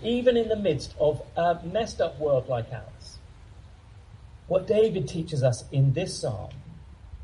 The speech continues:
is that when we're faced with a culture that is aggressively defiant against God,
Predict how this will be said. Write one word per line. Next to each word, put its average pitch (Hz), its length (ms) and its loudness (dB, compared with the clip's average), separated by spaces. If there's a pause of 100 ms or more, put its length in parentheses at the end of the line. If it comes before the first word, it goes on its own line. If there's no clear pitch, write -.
(260)
is 156 80 -4
that 175 240 0
when 208 340 4
we're 175 140 4
faced 143 320 0
with 131 100 -2
a 135 60 0
culture 160 480 -2
that 139 180 0
is 139 200 -2 (100)
aggressively 185 1000 -4
defiant 175 540 -2
against 131 340 -2
God, 113 240 0